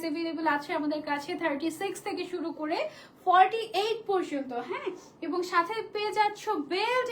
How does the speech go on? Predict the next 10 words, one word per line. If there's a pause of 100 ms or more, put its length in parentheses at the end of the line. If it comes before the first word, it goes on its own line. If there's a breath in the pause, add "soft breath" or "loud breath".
এবং (140)
দুই (100)
সাইডে (100)
থাকছে (180)
পকেট। (420 loud breath)
So (160)
যার (120)
যেটা (140)
ভালো (100)
লাগছে,